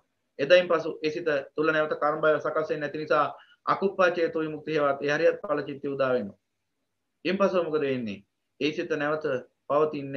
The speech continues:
නැහැ. කුමක් හින්දාද? ඒ සිතට නැවත පැවැත්ම පිණිස කර්ම භවයක් තනා ගන්නට හැකියාවක් නැහැ. එහෙනම් ඒ සිත සදාතනික වශයෙන්ම නිරුද්ධ වෙනවා. අනුපාද නිරෝධෝ පරිනිර්වාණයටපත් වෙනවා. එහෙනම් එතෙක් මේ සිත තුළ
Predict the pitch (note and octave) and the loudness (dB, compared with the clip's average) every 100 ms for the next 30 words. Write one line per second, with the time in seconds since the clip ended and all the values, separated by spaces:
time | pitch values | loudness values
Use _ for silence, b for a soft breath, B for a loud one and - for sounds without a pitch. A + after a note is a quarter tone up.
0 | B2+ G2+ - _ _ _ D#3 F3 E3+ D#3+ | -6 -6 -10 _ _ _ -2 -2 -2 -4
1 | D3+ C#3+ C3 B2 - _ _ - D3 E3+ | -6 0 0 0 -4 _ _ -6 -6 -2
2 | F3 D#3+ D#3 E3 D#3 D3+ D#3 D#3+ D3+ C#3 | -2 -2 0 -2 0 0 0 0 -8 -6
3 | D3+ C3 - _ _ C#3+ D#3+ D#3 D3+ C#3+ | -6 -6 -10 _ _ 0 0 2 2 0
4 | C#3+ C#3+ C#3+ C#3 C3+ C3 C3+ C#3 C3+ B2+ | 0 -2 -2 -2 -4 -6 -6 -2 0 0
5 | - A#2 - _ _ _ _ _ A#2+ C3+ | -4 -12 -14 _ _ _ _ _ -6 -4
6 | C3+ B2+ - _ _ - C#3+ D3 D3+ D3+ | -4 -6 -12 _ _ -6 -6 -4 -4 0
7 | D#3 F3 E3 D#3 D3 D3 D3 C#3+ C#3+ C#3+ | 4 4 2 0 -2 -2 -4 -8 -6 -6
8 | C#3 C3+ C3 A#2+ A2+ C3+ D3+ D3+ C#3+ C#3 | -6 -4 -2 -4 -6 -6 -6 0 0 0
9 | C3 B2+ B2+ A#2+ A2+ - _ _ _ _ | -2 -4 -4 -4 -6 -8 _ _ _ _
10 | _ - C3+ D3 C3+ C3 B2 A#2+ A#2+ - | _ -2 0 0 0 0 0 -4 -8 -8
11 | G2+ F2 - _ _ _ _ _ _ _ | -8 -10 -16 _ _ _ _ _ _ _
12 | _ _ _ _ _ _ _ _ _ _ | _ _ _ _ _ _ _ _ _ _
13 | _ _ _ _ _ _ E3 A3+ C4+ A#3+ | _ _ _ _ _ _ 6 8 8 8
14 | F3+ B3 C4+ C4+ C4 A3+ G#3+ B3 C#4 | 4 4 2 4 4 4 4 4 6